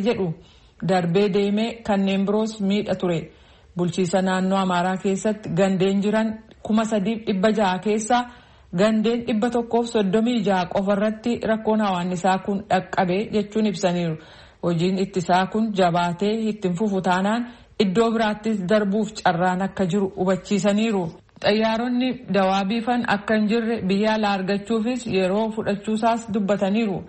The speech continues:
Garuu kaleessa xayyaarri tokko alarraa biyya seenuu fi ishees gara Harargee Bahaa bulchiisa naannoo Somaaleetti ergamuu ishee ibsanii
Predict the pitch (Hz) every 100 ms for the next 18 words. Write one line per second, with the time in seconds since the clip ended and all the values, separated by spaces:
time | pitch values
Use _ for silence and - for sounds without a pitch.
0 | - 185 196 202 240 214 196 220 233 220
1 | 196 190 190 202 226 226 214 214 185 -
2 | 180 196 208 190 196 226 190 214 214 208
3 | 226 226 226 190 180 233 - - - 196
4 | 233 240 208 208 214 214 208 202 202 208
5 | 208 214 214 170 180 185 190 202 202 202
6 | 208 214 208 196 196 220 226 - 202 170
7 | 190 196 196 208 202 196 202 214